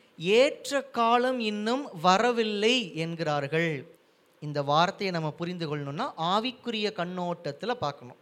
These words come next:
அன்னைக்கு இருந்த காலத்துல ஆண்டவர் என்ன சொல்றாருன்னா, இந்த ஜனங்கள்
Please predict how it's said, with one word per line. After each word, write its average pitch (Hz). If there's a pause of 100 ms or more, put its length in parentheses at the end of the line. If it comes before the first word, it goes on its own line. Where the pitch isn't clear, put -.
(600)
அன்னைக்கு 240
இருந்த 302
காலத்துல 233
ஆண்டவர் 202
என்ன 185
சொல்றாருன்னா, 160
இந்த 208
ஜனங்கள் 180